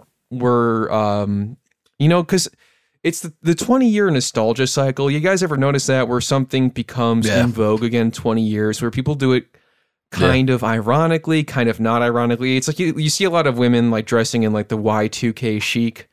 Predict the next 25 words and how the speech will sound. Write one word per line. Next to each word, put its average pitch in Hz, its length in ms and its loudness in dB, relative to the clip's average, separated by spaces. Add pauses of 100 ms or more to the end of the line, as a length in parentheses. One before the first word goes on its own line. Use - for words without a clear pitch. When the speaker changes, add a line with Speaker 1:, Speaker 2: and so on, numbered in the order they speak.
(160)
Speaker 1:
style 113 440 0
these 113 200 0
days, 117 500 0 (760)
Speaker 2:
Mm. 127 60 -2
Speaker 1:
where, 120 380 2 (880)
you 131 140 4
know, 113 120 4
Speaker 2:
It 107 40 4
was 147 100 6
a - 20 2
good 127 140 2
Speaker 1:
back 123 160 2
in 120 60 4
Speaker 2:
time. 110 200 -2
Speaker 1:
the 117 80 -2
Y 113 240 0
two 107 220 -8
K 165 240 -6
times, 107 400 -4
it 95 80 -4
was 107 160 -6
like, 107 320 -4 (600)
you 123 120 -2
know, 98 340 -4
the 123 180 -2